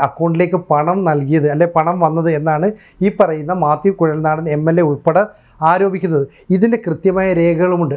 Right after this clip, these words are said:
അതുകൊണ്ട് തന്നെയാണ് എസ് എഫ് ഐ ഒ നടത്തിയ അന്വേഷണത്തിൽ ലഭിച്ച രേഖകളുടെ അടിസ്ഥാനത്തിൽ അവർ ഒരു നിഗമനത്തിലേക്ക് നീങ്ങുന്നത്. ഈ നിഗമനത്തിലേക്ക് നീങ്ങിയെങ്കിലും ഒരു പൂർണ്ണ, ആ, ആ, തീരുമാനം അവർ എടുക്കാത്തത് ഇത് സംബന്ധിച്ച്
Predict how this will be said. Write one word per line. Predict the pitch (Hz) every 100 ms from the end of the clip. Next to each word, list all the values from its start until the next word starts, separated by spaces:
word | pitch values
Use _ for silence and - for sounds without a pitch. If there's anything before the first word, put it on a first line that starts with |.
| - 143
അതുകൊണ്ട് | 160 208 233 220
തന്നെയാണ് | 202 170 139 127 139 196 - - 170 185
എസ് | 180 240
എഫ് | 233 247
ഐ | 233
ഒ | 226 180
നടത്തിയ | 156 175 131 143
അന്വേഷണത്തിൽ | 156 180 175 180 180 151
ലഭിച്ച | 135 120 202 - _ 143 160
രേഖകളുടെ | 180 196 202 226 220 165
അടിസ്ഥാനത്തിൽ | 147 165 160 180 190 151
അവർ | 180 156
ഒരു | 165 165
നിഗമനത്തിലേക്ക് | 160 160 185 180 175 170 180
നീങ്ങുന്നത്. | 185 185 180 151 147 _ - - 214
ഈ | 277 233
നിഗമനത്തിലേക്ക് | 185 175 208 208 214 208 202 220 170
നീങ്ങിയെങ്കിലും | 170 180 185 185 139 151 196 - _ 185
ഒരു | 226 -
പൂർണ്ണ, | 185 202 233 254 247 165
ആ, | 165 165 165 - _ 160
ആ, | 143 185
തീരുമാനം | 208 233 240 226 165
അവർ | 175 175
എടുക്കാത്തത് | 156 190 160 139 156 220 - _ 180
ഇത് | 254 262
സംബന്ധിച്ച് | 180 160 160 156